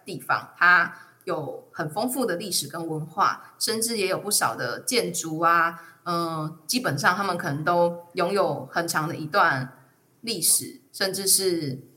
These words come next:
嗯，它的特色呢，如果你没有深入的去了解，你是不会知道，你可能就会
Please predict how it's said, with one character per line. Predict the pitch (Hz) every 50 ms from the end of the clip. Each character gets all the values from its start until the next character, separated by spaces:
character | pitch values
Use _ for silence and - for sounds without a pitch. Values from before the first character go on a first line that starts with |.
| _ _ -
嗯， | 175 175 165 170 165 165 165 165 165 165 170 - - - _
它 | - 202 202
的 | 196
特 | 190 190 - 277 226 175 170
色 | - - 220 208 180 170
呢， | 170 160 147 151 160
如 | 190 247
果 | 247 247 202
你 | 180 170
没 | 165 196
有 | 190 185
深 | 185 - 175
入 | 175 202 190
的 | -
去 | - - 170
了 | 165 104 -
解， | 175 - 147 131 -
你 | 143 143
是 | - - 190 190
不 | 185 - -
会 | 180 180
知 | 175 - 147
道， | 139 - 151 165
你 | 202
可 | 202 202
能 | 170 170
就 | 185 196
会 | 208 208 190 165 - - -